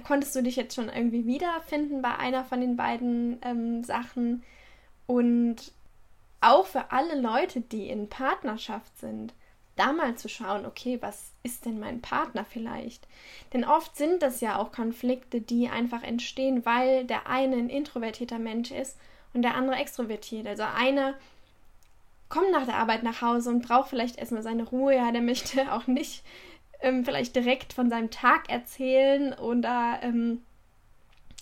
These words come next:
ist halt nicht so euphorisch oder begeistert. Und der andere ist aber so und möchte am liebsten sofort irgendwie sich austauschen und möchte vielleicht noch was unternehmen.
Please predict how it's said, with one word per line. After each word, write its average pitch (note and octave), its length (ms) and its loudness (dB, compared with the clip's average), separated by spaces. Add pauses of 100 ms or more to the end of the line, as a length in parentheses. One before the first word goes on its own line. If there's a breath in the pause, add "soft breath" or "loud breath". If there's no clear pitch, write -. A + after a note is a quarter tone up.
ist D4 180 -2
halt B3+ 220 4
nicht C4+ 180 0
so C4 160 -4
euphorisch C#4 560 0
oder A#3+ 200 -2
begeistert. C#4+ 800 0 (680 loud breath)
Und B3+ 760 2
der B3 300 0
andere C4 640 2 (720)
ist F4+ 220 2
aber A3 320 2
so A#3 320 0
und A#3+ 180 4
möchte C4+ 280 4
am B3 140 4
liebsten C4 280 -2
sofort C#4 600 2
irgendwie B3+ 280 -2
sich B3 300 -6
austauschen C4 880 -4
und B3 160 2
möchte B3 260 -4
vielleicht B3 240 -4
noch B3+ 80 -4
was B3+ 160 -2
unternehmen. C4 640 0